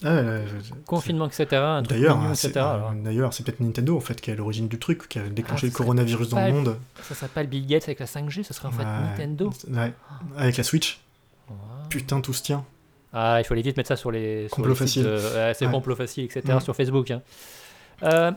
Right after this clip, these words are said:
Speaker 2: écoute, euh, voilà, j'ai une info aussi hyper importante qui est tombée. Elder Scrolls six ne sera, sortira pas avant longtemps.
Speaker 1: Oui, bah, vu qu'ils doivent refaire un moteur, à mon avis, euh,
Speaker 2: C'est, waouh, ça c'est de l'info, hein. <laughs> Merci
Speaker 1: ouais, c'est,
Speaker 2: Bethesda.
Speaker 1: merci Bethesda, ouais, c'est, c'est, ce genre de truc, j'adore.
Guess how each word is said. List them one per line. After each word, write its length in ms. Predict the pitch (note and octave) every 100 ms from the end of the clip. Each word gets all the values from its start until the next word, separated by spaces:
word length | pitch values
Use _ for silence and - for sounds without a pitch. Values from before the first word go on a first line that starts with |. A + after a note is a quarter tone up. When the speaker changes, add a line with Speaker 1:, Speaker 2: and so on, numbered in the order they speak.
| - _
Speaker 2:
écoute, 360 | F3 E3+ G#3 -
euh, 240 | E3+ E3
voilà, 320 | D#3 D3+ F#3 E3
j'ai 180 | C3
une 200 | C#3 C#3
info 200 | C#3+ -
aussi 220 | D3 - G3
hyper 260 | E3+ G3 E3
importante 400 | D3+ D#3 E3+ D#3
qui 40 |
est 60 | D3
tombée. 420 | C#3+ C#3+ C#3+ E3 -
Elder 240 | D#3 D3 C3
Scrolls 340 | - - C#3
six 400 | - - F3+ -
ne 80 | B2+
sera, 220 | - B2
sortira 440 | - - - A#2+ A#2
pas 220 | D3 C3
avant 180 | A2+ A2+
longtemps. 340 | A#2+ - A2 - - - - -
Speaker 1:
Oui, 220 | D#3 F3 -
bah, 200 | B2+ A#2+
vu 120 | A#2+
qu'ils 200 | B2+ A#2+
doivent 180 | B2 A#2
refaire 240 | B2 B2+
un 60 | B2
moteur, 340 | A#2+ A#2+ D#3
à 40 | C3
mon 140 | A#2+
avis, 300 | A#2 C3 D3
euh, 160 | A#2+ A2+ A2+ C3 D#3+ E3 D#3 D3 _ _ _ _ _ _ _
Speaker 2:
C'est, 320 | - A2+ A2 - F#3
waouh, 260 | C3+ C3+
ça 120 | - -
c'est 120 | C3
de 60 | A2
l'info, 320 | C#3+ C#3 A2
hein. 180 | G#2+ D3
<laughs> 40 |
Merci 180 | A#2+ C#3
Speaker 1:
ouais, 40 | D3
c'est, 160 | C#3
Speaker 2:
Bethesda. 220 | C3 B2 B2+
Speaker 1:
merci 200 | - C#3+
Bethesda, 440 | C3 B2+ D3+ D3+
ouais, 120 | C#3
c'est, 200 | B2+ B2+ A2 -
c'est, 100 | - B2 - B2+ B2 B2
ce 140 | C3
genre 120 | B2+
de 60 | C3
truc, 240 | D#3 D#3
j'adore. 380 | A#2+ A2+ B2 B2+